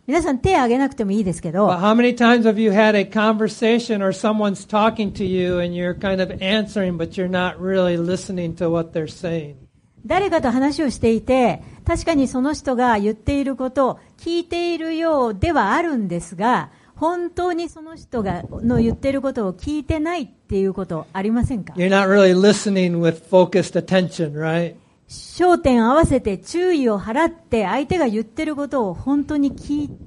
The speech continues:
Speaker 1: てない時がありませんか？
Speaker 2: And then you have an argument later about the subject because you thought you were listening, but you really weren't listening.
Speaker 1: で、後になって、会話が終わった後に、そこでちょっとした言い争いが始まる。なぜかというと、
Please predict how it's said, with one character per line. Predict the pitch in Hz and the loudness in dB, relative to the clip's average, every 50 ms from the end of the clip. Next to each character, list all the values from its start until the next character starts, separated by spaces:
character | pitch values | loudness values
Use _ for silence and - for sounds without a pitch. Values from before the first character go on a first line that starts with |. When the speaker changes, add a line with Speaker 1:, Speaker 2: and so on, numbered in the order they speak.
| - - - - | -20 -20 -10 -6
Speaker 1:
て | - 294 277 277 | -2 0 0 2
な | 233 240 262 320 359 | 2 2 2 2 2
い | 302 214 | 0 -2
時 | - 202 170 - 180 156 | -4 -6 -8 -8 -10 -12
が | 165 135 - - - | -12 -12 -14 -12 -4
あ | 170 170 | -2 0
り | |
ま | 185 196 | 2 4
せ | 220 | 6
ん | 220 | 6
か？ | |
Speaker 2:
And | |
then | |
you | 196 | 6
have | 202 220 202 | 6 6 4
an | 208 202 | 4 2
argument | 202 214 233 262 262 214 247 226 220 214 | 4 6 6 6 6 6 4 4 4 4
later | 196 208 214 214 214 214 208 | 6 6 8 8 8 8 6
about | 202 214 214 220 214 | 6 6 4 4 4
the | 220 202 | 2 -2
subject | - - - 240 254 220 208 214 185 175 | -4 2 4 4 4 4 2 -4 -4 -4
because | 185 190 - 214 202 196 196 185 180 185 | -8 -6 2 4 4 6 4 4 0 -2
you | 196 202 214 | -2 -2 -2
thought | 208 208 - 240 240 262 220 208 | 0 2 2 4 4 4 2 0
you | 226 220 | 0 2
were | 214 208 202 | 4 4 4
listening, | 202 214 214 208 - 214 202 196 196 190 | 4 4 4 2 0 -2 -2 -2 -2 -2
but | 190 196 | -2 -2
you | 170 190 190 185 | 0 0 0 2
really | 190 190 190 190 185 | 2 4 4 4 4
weren't | 175 190 190 190 185 185 180 | 2 2 0 0 -2 -4 -2
listening. | 165 170 165 - - 156 151 147 143 139 - - _ | -2 -2 -2 -2 -6 -10 -10 -10 -12 -14 -18 -12 _
Speaker 1:
で、 | - 330 330 294 240 | 4 4 6 6 4
後 | - 285 370 370 392 392 | 4 2 2 4 4 2
に | 359 339 302 | 2 2 0
な | 302 320 320 | 0 0 0
っ | 320 | -2
て、 | - _ 285 269 254 247 | -4 _ 4 4 4 4
会 | 262 277 285 294 | 2 2 2 4
話 | 302 294 285 | 4 4 4
が | 285 285 | 6 6
終 | 277 285 294 | 6 6 4
わ | 285 | 2
っ | |
た | - 294 294 | 2 0 0
後 | 294 302 269 247 | 2 0 0 0
に、 | 233 247 277 277 247 196 151 - - - 254 - | 2 2 2 2 2 0 -2 -6 -12 -20 -20 -10
そ | - 240 240 | -8 -4 0
こ | 254 269 | 0 4
で | 247 285 285 285 | 6 6 6 6
ち | 285 302 | 4 -2
ょ | 302 | -8
っ | - | -4
と | - 330 | -4 -4
し | - - | -4 -2
た | - 285 285 | 0 0 2
言 | 269 269 | 2 2
い | 285 | 2
争 | 294 285 285 285 285 294 277 254 | 2 2 2 0 0 0 0 2
い | |
が | 240 226 | 2 0
始 | 226 240 202 220 | 0 -2 -2 0
ま | 220 226 214 | 2 2 2
る。 | 185 190 | 2 2
な | 220 294 349 | 2 0 2
ぜ | 320 330 | 0 0
か | - 254 220 | -2 -2 -4
と | 208 196 | -4 -4
い | 190 190 190 | -2 -2 -2
う | 190 190 | -2 -2
と、 | - 294 294 254 185 - | 2 4 4 4 4 2